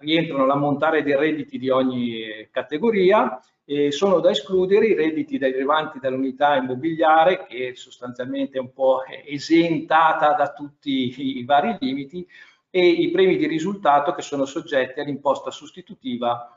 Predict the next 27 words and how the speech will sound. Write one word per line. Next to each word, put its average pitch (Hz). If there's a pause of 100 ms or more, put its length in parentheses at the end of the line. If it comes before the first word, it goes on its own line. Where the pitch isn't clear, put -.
(200)
eh, 123
del 131
dieci 127
per 120
cento. 113 (500)
Eh, 135
nella 202
slide, 170
eh, 135
successiva, 175
eh, 131
si -
riassume 175 (100)
un, 139 (100)
eh, 123 (540)
un 170
po' 165
le 170
modalità 160
operative 151 (260)
che 143
devono 160
seguire 160
i 156
datori 147
di 139
lavoro. 120